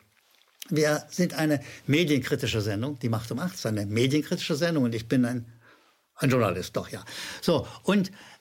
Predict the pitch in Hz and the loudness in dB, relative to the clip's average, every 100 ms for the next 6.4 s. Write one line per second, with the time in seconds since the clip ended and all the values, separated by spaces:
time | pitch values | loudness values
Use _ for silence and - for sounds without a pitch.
0 | _ 190 180 - 190 - 180 175 - 175 | _ -2 -2 -2 -4 -4 -2 -2 -2 -8
1 | - 170 170 185 - 170 175 - 233 262 | -8 -2 2 2 0 -6 -6 -2 2 4
2 | 226 233 226 185 214 185 - 147 214 226 | 4 4 4 4 2 0 -4 -2 0 0
3 | 202 - 123 - - _ _ - 247 220 | 0 0 -6 -10 -20 _ _ 4 6 4
4 | 143 101 117 - - _ _ - 170 208 | 2 -4 -10 -16 -18 _ _ -4 2 4
5 | 226 220 - _ _ - 135 143 135 - | 2 0 -8 _ _ -2 0 0 -2 -4
6 | 143 185 196 | 0 2 0